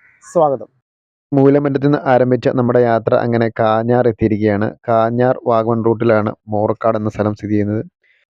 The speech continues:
Speaker 2: മോർക്കാടാണ് നമ്മൾ ഈ പറഞ്ഞ മനോഹരമായ മാരിക്കുത്ത് വെള്ളച്ചാട്ടം സ്ഥിതി ചെയ്യുന്നത്. മാരിക്കുത്ത് വെള്ളച്ചാട്ടത്തിൽ നിന്ന് വെള്ളം ഒഴുകി ഒഴുകി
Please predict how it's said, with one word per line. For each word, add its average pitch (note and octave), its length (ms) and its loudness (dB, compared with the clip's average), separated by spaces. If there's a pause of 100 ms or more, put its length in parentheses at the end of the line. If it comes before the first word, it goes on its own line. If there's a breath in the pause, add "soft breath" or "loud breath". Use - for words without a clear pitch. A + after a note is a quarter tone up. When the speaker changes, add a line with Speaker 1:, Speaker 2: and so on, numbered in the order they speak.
(120)
Speaker 2:
മോർക്കാടാണ് B2+ 640 2
നമ്മൾ A#2+ 180 0
ഈ - 80 0
പറഞ്ഞ A#2+ 180 0
മനോഹരമായ A#2+ 560 0 (140)
മാരിക്കുത്ത് A2 560 -2
വെള്ളച്ചാട്ടം A2+ 400 2
സ്ഥിതി A2 180 -16
ചെയ്യുന്നത്. A2 240 -2 (140)
മാരിക്കുത്ത് B2 540 0
വെള്ളച്ചാട്ടത്തിൽ B2+ 520 0
നിന്ന് C3 120 2
വെള്ളം B2 320 2
ഒഴുകി A#2 280 -2
ഒഴുകി A#2+ 360 0